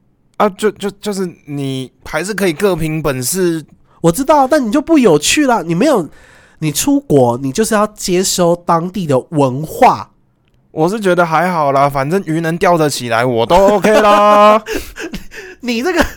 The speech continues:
Speaker 2: 色欲熏心的家伙，没有，你去到那里，你就是要接触他们的文化。而且，我觉得帕塔亚大家可以不用再去了。我觉得，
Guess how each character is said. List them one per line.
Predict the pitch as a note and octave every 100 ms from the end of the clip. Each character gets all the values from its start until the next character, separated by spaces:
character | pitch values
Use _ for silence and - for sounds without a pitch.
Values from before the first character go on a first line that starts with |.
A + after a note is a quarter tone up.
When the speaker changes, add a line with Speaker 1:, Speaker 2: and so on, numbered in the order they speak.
| - - - -
Speaker 2:
色 | - F4
欲 | D#4 C#4+
熏 | C4 C4+
心 | C#4
的 | A3
家 | G3+ G#3+ A3
伙， | A3 F3
没 | A3+ -
有， | D#3 - A#3 - - - F#3
你 | F#3
去 | -
到 | C#4 B3
那 | C#4 B3+
里， | F3
你 | C#3+ C#3
就 | G3
是 | A#3
要 |
接 | A3+ G#3+ F#3+
触 | A3
他 | F3 F3+
们 | D#3+
的 | C3+
文 | B2 A#2+
化。 | B2+ E3+ C3+ -
而 | A3
且， | - F3 - - - _
我 | C#3+
觉 | D#3+
得 | G#3 F#3+ _ _ _ -
帕 | -
塔 | E3+ - G3+
亚 | G#3+ D3
大 | - F#3
家 | - D#3+ D#3 E3 -
可 | -
以 | E3+
不 | - B2
用 | B2
再 | C#3 A2+
去 | - A#2 F#2+
了。 | - _ _
我 | C#3+
觉 | C#3+ D3+
得， | D#3+ D3